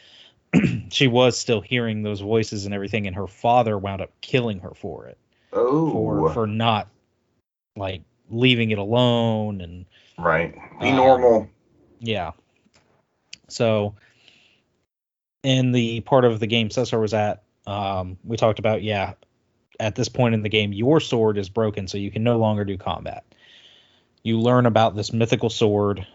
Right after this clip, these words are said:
Speaker 1: uh, the sword named Graham, which was taken, stolen, you get it back, and then the owner winds up dying at Odin's hand, and the sword is shattered,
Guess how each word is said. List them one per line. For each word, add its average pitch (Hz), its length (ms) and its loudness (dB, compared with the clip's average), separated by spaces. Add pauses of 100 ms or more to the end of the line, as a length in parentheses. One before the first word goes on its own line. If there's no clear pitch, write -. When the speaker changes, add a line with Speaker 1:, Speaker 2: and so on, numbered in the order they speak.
(140)
Speaker 1:
uh, 98 320 0
the 90 120 -10
sword 120 280 2
named 107 200 2
Graham, 101 360 -6 (500)
which 98 240 -4
was 98 720 -4 (920)
taken, 120 580 2
stolen, 110 800 0
you 104 160 -8
get 113 160 -2
it 104 100 -2
back, 104 540 -2
and 104 240 -6
then 101 460 -6 (340)
the 101 240 -8
owner 113 540 2 (100)
winds 101 480 -2
up 98 320 -2 (640)
dying 107 420 2
at 101 100 -2
Odin's 101 380 -2
hand, 110 400 2
and 98 140 -8
the 92 40 -8
sword 104 300 -4
is 92 60 -12
shattered, 98 560 0